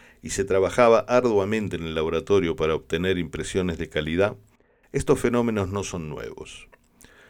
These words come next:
Hemos visto desaparecer empleos que ocupaban operadores de teletipo,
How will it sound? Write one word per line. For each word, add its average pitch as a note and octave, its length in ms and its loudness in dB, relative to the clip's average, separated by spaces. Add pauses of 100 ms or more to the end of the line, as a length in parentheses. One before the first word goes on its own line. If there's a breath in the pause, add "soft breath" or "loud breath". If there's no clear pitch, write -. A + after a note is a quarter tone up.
(200 soft breath)
Hemos B2 260 4
visto A2+ 300 2
desaparecer F#2 640 2
empleos F#2+ 560 2
que F2+ 80 -4
ocupaban F#2 500 0
operadores E2+ 560 0
de E2 100 -4
teletipo, D#2+ 800 -6